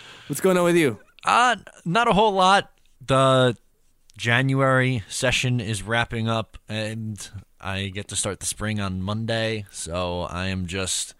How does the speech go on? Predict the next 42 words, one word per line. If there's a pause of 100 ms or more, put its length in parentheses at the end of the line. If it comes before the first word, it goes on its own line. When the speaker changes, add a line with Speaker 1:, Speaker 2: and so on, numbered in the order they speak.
(480)
Speaker 2:
from
wire
to
wire (800)
teaching, (160)
and
it's
a
lot. (720)
Speaker 1:
Out
there
teaching
and
keeping
the
minds
fresh,
Matt.
Good
job
by
you. (180)
Speaker 2:
I'm
trying.
I
don't
know.
Uh,
some
people
are
calling
me
a
hero.
I
wouldn't
go
that
far,
<laughs>
but